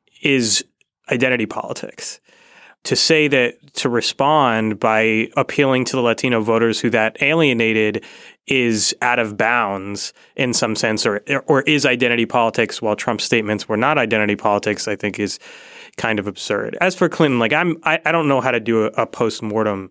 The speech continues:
of why she lost. It, it, there's a, eighty thousand votes in three states, and we're having an entirely different conversation. I just don't know. You know, I'm, like I said, I'm not a political consultant. Nationally, at least, the exit polling suggested that people who voted on the economy preferred Clinton.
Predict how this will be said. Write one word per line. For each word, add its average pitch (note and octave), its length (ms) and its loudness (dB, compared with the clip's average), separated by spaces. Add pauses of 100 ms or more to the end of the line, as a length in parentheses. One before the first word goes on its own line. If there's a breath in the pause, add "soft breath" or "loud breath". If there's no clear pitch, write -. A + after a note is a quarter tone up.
(280 soft breath)
of B2 160 0
why A2+ 140 2
she A2 160 -2
lost. G#2 420 -2
It, B2+ 220 -2
it, C3 180 -10
there's B2+ 220 0
a, D#3 280 -4
eighty E3+ 200 2
thousand C#3+ 340 2
votes B2+ 280 0
in A#2 100 -2
three A#2+ 180 0
states, A2 480 0
and A#2 160 -4
we're A2 80 0
having G#2+ 240 -2
an G#2+ 60 -2
entirely G#2 420 -2
different G2+ 260 -4
conversation. G#2 600 -8 (400 loud breath)
I C#3 100 0
just C3+ 240 0
don't C3 220 2
know. A2+ 520 4 (220 loud breath)
You - 80 -2
know, B2 80 2
I'm, A#2+ 160 0
like B2+ 160 0
I B2 60 0
said, A#2 200 0
I'm G#2+ 120 -2
not C3+ 180 2
a C#3+ 40 -2
political B2+ 460 2
consultant. A2 800 -2 (460 loud breath)
Nationally, C3+ 600 2
at A#2+ 60 2
least, A#2+ 240 2
the B2+ 80 4
exit A#2 280 0
polling A2+ 360 2
suggested A2 720 0
that G#2+ 320 0
people A#2+ 300 0
who A#2 100 2
voted A2 320 2
on G#2+ 120 0
the G#2+ 100 0
economy G#2+ 560 0
preferred A#2+ 560 -2
Clinton. E3+ 460 0